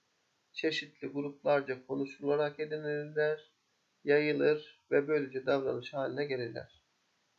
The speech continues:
Tahmini veya duygusal bir durumu ifade eder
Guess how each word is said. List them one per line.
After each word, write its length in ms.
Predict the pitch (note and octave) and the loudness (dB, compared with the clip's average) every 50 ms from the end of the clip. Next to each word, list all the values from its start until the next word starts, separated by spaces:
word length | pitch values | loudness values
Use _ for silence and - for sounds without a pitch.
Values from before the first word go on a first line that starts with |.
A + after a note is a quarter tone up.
| _ _ _ _ _ _ _ _ _ _ _ _ _ _ _ _ _ _ _ - | _ _ _ _ _ _ _ _ _ _ _ _ _ _ _ _ _ _ _ 2
Tahmini 760 | - D#3+ E3 E3 E3 F3+ F3+ F3+ F#3 F#3 G3 G#3 G#3 G3 | 6 6 6 6 4 2 4 4 4 6 6 6 6 6
veya 420 | F3+ E3+ E3+ E3+ F3 F#3+ F#3+ F3+ F#3 | 4 6 6 6 6 4 2 0 0
duygusal 580 | E3+ E3+ E3 E3 E3 - - F3 E3+ E3 D#3+ | 0 0 0 -2 -4 -2 2 2 2 2 2
bir 180 | E3 D#3 D3 C#3+ | 0 -2 -2 0
durumu 260 | C#3 C#3 C3+ C3+ C3+ | -2 -2 -2 -2 -4
ifade 420 | C3+ C3+ C3 - C#3+ C#3+ C#3+ D3+ D#3 | -6 -6 -2 2 2 2 2 2 0
eder 440 | - E3+ F3 F3+ F#3 - - - | 2 2 2 2 0 -2 -8 -20